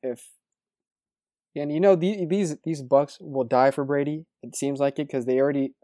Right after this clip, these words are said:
were fighting the, the Saints. You know, Brady,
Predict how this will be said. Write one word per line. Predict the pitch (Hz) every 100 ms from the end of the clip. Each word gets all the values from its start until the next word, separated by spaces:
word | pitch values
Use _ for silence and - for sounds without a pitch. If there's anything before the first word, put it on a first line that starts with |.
| _ _ _ -
were | 127
fighting | - 135 139 139
the, | 143 135
the | 139
Saints. | - 151 127 - _ _ _ _ _ _ _
You | 131
know, | 123 117 120 _ _ _ _ _ _ 131
Brady, | 131 131